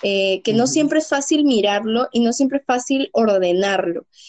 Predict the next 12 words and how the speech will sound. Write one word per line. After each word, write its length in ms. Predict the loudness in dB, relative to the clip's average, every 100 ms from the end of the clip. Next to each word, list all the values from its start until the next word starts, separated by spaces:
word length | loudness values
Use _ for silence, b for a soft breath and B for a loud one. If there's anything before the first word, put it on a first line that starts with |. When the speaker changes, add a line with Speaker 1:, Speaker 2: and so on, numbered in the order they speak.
| B B B
Speaker 1:
Y 300 | 0 2 2
de 80 | 2
alguna 320 | 0 0 2
manera, 540 | 2 2 0 2 0 -2
eh, 240 | -2 -2 0
las 160 | -4 -4
constelaciones 640 | -6 -2 -2 0 0 0
familiares 480 | 0 0 0 0 0
hacen 240 | 0 -2
precisamente 840 | 0 -2 -2 -2 0 0 0 0 0
eso, 240 | -4 -8
¿no? 320 | -6 -4 -6